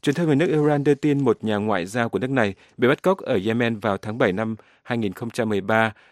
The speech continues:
đã trở về nước sau khi được giải cứu. Ông Nick Park, công tác tại Đại sứ quán Iran ở thủ đô Sana, thì bị các phần tử chủ chiến Al-Qaeda bắt cóc. Và tin cuối, Liberia cho biết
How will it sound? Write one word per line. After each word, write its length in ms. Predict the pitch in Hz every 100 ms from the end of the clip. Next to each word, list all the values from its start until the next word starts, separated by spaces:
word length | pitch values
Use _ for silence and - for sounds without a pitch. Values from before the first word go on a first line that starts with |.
| _
đã 420 | 117 110 104 110 165
trở 300 | - 131 104
về 240 | 85 104 98
nước 320 | 113 190 -
sau 200 | - 117
khi 160 | - 113
được 120 | 95
giải 140 | 92 -
cứu. 300 | 104 104 170 - _ _ _ -
Ông 380 | 127 120 117
Nick 180 | 131 175
Park, 220 | 131 156 -
công 140 | 139 127
tác 140 | 160
tại 80 | 113
Đại 160 | 101
sứ 120 | 98 110
quán 160 | 107
Iran 300 | 123 117 117
ở 80 | 101
thủ 120 | -
đô 100 | 107
Sana, 380 | 110 110 110 110 - - _
thì 120 | 127
bị 140 | 117 113
các 160 | 175
phần 160 | - 107
tử 160 | 123
chủ 140 | 92 104
chiến 280 | - 107 104
Al-Qaeda 420 | 110 - 101 98
bắt 180 | 113 -
cóc. 220 | 147 - _ _ _ _ _
Và 300 | 110 123 123
tin 280 | 120 147 139 -
cuối, 340 | 127 123 131
Liberia 540 | 175 147 120 131 127 127
cho 140 | -
biết 220 | 127 202